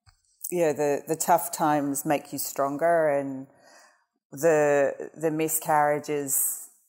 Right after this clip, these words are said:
certainly brought us closer together. And, yeah, we've, we've had some amazing, fun, great times where we've travelled and we've gone all around the world, and we've had an absolute ball. And then, you know,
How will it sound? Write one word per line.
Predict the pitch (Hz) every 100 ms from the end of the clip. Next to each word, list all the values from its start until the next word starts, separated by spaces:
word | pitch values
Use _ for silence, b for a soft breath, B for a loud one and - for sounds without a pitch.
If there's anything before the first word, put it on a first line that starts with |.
| _ -
certainly | - - 156 - 147
brought | 139 151 143
us | 135 135 - -
closer | - 147 - 143
together. | - - 135 131 156 156 143
And, | 139 135 131 -
yeah, | 165 143
we've, | 143 143 156
we've | 147
had | 151 143 139 - _ _ _ -
some | 165 147
amazing, | 143 143 147 151 139 139
fun, | - - 147 147 143 131
great | - 135 143 -
times | - 147 147 143
where | 147
we've | 135 131
travelled | - 147 143 143 139 139 139
and | 131 131 135 B B B B B 151
we've | 139 - - - -
gone | 160 147
all | 147
around | 143 147 131
the |
world, | 143 156 156
and | 151 139
we've | 135
had | 147 143 139 - _
an | 156 147
absolute | 139 - 139 135
ball. | 170 180 151 143
And | 143
then, | 143 139 143
you | 147
know, | 139 139